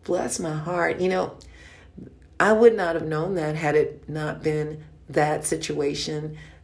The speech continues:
uh, that seemed negative, like a storm in my life. I would not have known how much, uh, these wonderful people, uh, were so kind and loving. I already knew that about them, but to see them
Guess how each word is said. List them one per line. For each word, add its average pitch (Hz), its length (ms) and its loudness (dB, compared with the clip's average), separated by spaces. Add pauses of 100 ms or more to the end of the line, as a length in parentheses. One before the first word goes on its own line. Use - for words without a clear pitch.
uh, - 340 -6
that 165 240 4
seemed 170 360 0
negative, 151 500 0
like 151 200 -2
a 147 60 -2
storm 151 440 -2
in 147 80 -6
my - 160 -6
life. - 440 -6 (260)
I 190 100 2
would 190 220 6
not 160 180 2
have 156 120 -2
known 151 340 -2
how 151 160 -4
much, 147 480 -8 (520)
uh, 156 120 -2
these 156 480 -6
wonderful 170 540 -2
people, - 600 -6 (280)
uh, - 320 -8 (320)
were 151 500 -2 (320)
so 175 300 6
kind 156 500 -4
and 151 220 -2
loving. 147 280 -4
I 160 120 0
already 180 240 4
knew 160 260 -4
that 165 160 2
about 165 360 2
them, 170 220 0
but 156 180 0
to - 120 -6
see 175 300 0
them 156 420 -4